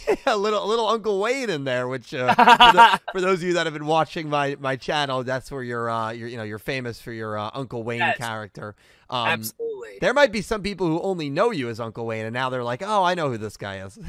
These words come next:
Speaker 1: <laughs>
Speaker 2: Yeah, Uncle Wayne, baby. He's
Speaker 1: Uh,
Speaker 2: gonna get his own show one day.
Speaker 1: Yeah,
Speaker 2: Don't
Speaker 1: you know, I, we'll, we'll see. Uh, <laughs>
Speaker 2: Uh, you know, we'll
Speaker 1: yeah,
Speaker 2: see.
Speaker 1: yeah, we'll see, we'll see.
Speaker 2: <laughs>
Speaker 1: Um, Barrett, it's so great to have you on. I'm, I'm so, um, fortunate to have become friends with you over these, uh,
Speaker 2: Yes.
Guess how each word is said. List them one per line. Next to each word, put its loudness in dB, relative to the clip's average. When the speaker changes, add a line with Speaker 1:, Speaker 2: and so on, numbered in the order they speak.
Speaker 1:
<laughs> -4
Speaker 2:
Yeah, -4
Uncle -4
Wayne, 0
baby. -2
He's -12
Speaker 1:
Uh, 6
Speaker 2:
gonna 2
get -8
his 0
own 2
show 0
one -2
day. -8
Speaker 1:
Yeah, 2
Speaker 2:
Don't 2
Speaker 1:
you 0
know, 2
I, 0
we'll, -8
we'll -6
see. -10
Uh, 2
<laughs> -8
Speaker 2:
Uh, 4
you -14
know, -8
we'll -2
Speaker 1:
yeah, 4
Speaker 2:
see. 2
Speaker 1:
yeah, 2
we'll 0
see, -6
we'll -2
see. 6
Speaker 2:
<laughs> 2
Speaker 1:
Um, 2
Barrett, 4
it's -4
so 0
great 0
to -2
have 2
you -2
on. 0
I'm, -6
I'm -8
so, 2
um, 0
fortunate -4
to -6
have -6
become -8
friends -8
with -14
you -6
over -6
these, -10
uh, -6
Speaker 2:
Yes. -12